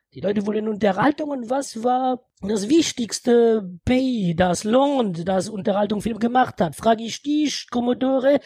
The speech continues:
Das waren natürlich die États-Unis, Amerika.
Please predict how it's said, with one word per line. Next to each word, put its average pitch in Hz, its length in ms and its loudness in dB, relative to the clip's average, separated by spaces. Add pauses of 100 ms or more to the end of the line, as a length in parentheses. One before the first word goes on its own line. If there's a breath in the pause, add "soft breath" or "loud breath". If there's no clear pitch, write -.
(140 loud breath)
Das 165 240 -2
waren 233 280 4
natürlich 220 540 -4
die 196 140 -6
États-Unis, 240 680 2 (300 loud breath)
Amerika. 208 560 0